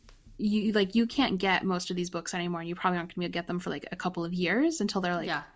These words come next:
Speaker 1: traditionally published. I'm like, "What if I read all of them?" 'Cause I have all of them.
Speaker 2: Yeah.
Speaker 1: Um, and I tried, and I,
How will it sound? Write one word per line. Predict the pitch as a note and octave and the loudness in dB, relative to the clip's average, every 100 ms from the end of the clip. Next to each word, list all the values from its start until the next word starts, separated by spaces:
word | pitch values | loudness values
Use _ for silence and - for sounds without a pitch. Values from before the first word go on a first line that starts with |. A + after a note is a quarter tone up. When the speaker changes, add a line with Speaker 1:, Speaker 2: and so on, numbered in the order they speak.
| _ - | _ 0
Speaker 1:
traditionally | F#3+ F3+ F3+ | 0 2 -2
published. | F3+ F3 F3 A3+ A#3 | -2 -2 2 2 4
I'm | G3 | 4
like, | F#3+ F3 | 4 0
"What | F#3+ F#3 | 0 0
if | F#3 | 2
I | |
read | F3+ F3 | 0 0
all | - - | -2 -6
of | - | -4
them?" | - | -4
'Cause | A3 - | -4 -2
I | F3+ | 2
have | F#3 F#3 | 4 4
all | - F3 | 2 -4
of | G3 | -4
them. | G3+ A3+ - - - - | -2 -4 -4 -10 -10 -8
Speaker 2:
Yeah. | G3 F3+ F#3+ G3 F#3 F3+ | -4 4 6 8 8 6
Speaker 1:
Um, | F3+ | 2
and | G#3+ A3 | 4 6
I | A3 | 4
tried, | - F#3 E3 E3 F#3+ A3+ - - | 2 2 2 2 0 -2 -4 2
and | A3+ | 6
I, | A3+ | 8